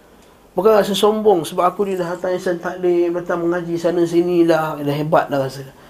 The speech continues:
Tak, ini "Man yahdihillah." Dan Allah Ta'ala boleh ubah hati ni bila-bila saja. "Al-qulubul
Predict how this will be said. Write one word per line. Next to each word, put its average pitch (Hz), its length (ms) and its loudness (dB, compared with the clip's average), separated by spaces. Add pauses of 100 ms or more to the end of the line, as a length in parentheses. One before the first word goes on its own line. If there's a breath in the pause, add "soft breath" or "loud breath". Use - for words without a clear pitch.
(240 loud breath)
Tak, 311 180 0
ini 320 80 0
"Man 320 220 4
yahdihillah." 277 840 2 (400 soft breath)
Dan 196 160 0
Allah 220 160 2
Ta'ala 226 140 0
boleh 208 180 4
ubah 208 320 0
hati 202 300 -4
ni 190 100 -2
bila-bila 185 540 0
saja. 127 320 -16 (500 loud breath)
"Al-qulubul 180 720 0